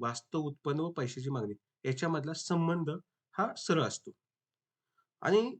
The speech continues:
यापुढेही जाऊन मिल्टन फ्रीडमनने असं सांगितले, की सर्वसाधारण किंमत पातळीचा व पैशाचा मागणीचा संबंध सरळ, त्याचबरोबर काय असतो? प्रमाणशील संबंध असतो. तसेच वास्तव उत्पन्न व पैशाची मागणी यातील संबंध सरळ असून तो एकापेक्षा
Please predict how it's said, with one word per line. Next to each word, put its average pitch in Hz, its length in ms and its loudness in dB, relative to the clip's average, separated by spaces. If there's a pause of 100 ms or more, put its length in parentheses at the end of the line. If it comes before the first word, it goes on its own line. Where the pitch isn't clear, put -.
(100)
यापुढेही 214 420 2
जाऊन 135 480 0
मिल्टन 135 240 2
फ्रीडमनने 156 640 -2
असं 135 160 -8
सांगितले, 117 500 -4
की - 280 -12
सर्वसाधारण 190 640 0
किंमत 165 180 0 (120)
पातळीचा 117 540 -6
व 139 140 -2
पैशाचा 143 580 -4
मागणीचा 131 440 -4
संबंध 123 420 -4
सरळ, 160 460 0 (520)
त्याचबरोबर 131 400 0
काय 131 100 -6
असतो? 190 160 -8
प्रमाणशील 120 460 -2
संबंध 113 400 -4 (280)
असतो. 98 320 -10 (800)
तसेच 190 300 2 (200)
वास्तव 151 380 2
उत्पन्न 147 520 0
व 135 140 0
पैशाची 151 460 -2
मागणी 123 480 -2
यातील 135 260 -2
संबंध 139 480 -2
सरळ 180 440 2
असून 120 200 -4
तो - 300 -6
एकापेक्षा 131 540 -2